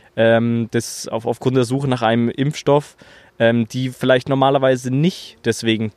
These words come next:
miteinander zusammengearbeitet hätten und solche Geschichten. Und, ähm,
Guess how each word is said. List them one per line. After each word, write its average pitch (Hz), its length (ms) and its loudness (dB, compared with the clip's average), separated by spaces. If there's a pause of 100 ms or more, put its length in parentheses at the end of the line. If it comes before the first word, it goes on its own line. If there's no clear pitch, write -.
miteinander 107 640 -2
zusammengearbeitet 107 920 0
hätten 95 260 -8
und 95 100 -6
solche 95 220 -8
Geschichten. 95 500 -12 (540)
Und, 107 460 -2
ähm, 101 540 -2